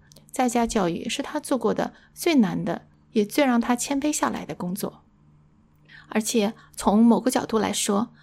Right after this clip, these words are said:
罗萨利亚的教学经验和知识在许多方面都是一种阻挡，因为他在成为基督徒之前是一位激进的左派人士。弗洛伊德、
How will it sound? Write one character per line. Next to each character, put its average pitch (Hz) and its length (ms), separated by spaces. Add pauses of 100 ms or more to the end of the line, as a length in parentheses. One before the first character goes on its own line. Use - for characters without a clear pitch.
(220)
罗 233 100
萨 277 180
利 285 100
亚 262 180
的 214 240
教 240 180
学 233 160
经 294 240
验 240 300
和 - 160
知 277 220
识 - 300 (420)
在 311 160
许 - 180
多 196 100
方 233 200
面 226 280 (320)
都 277 120
是 285 120
一 247 80
种 196 240
阻 214 260
挡， - 300 (840)
因 277 140
为 220 300
他 240 140
在 226 180
成 220 200
为 226 100
基 254 160
督 269 140
徒 - 180
之 240 160
前 - 420 (200)
是 - 160
一 202 80
位 196 260
激 254 240
进 233 180
的 214 140
左 - 220
派 - 200
人 233 200
士。 - 320 (580)
弗 - 180
洛 214 140
伊 214 140
德、 196 380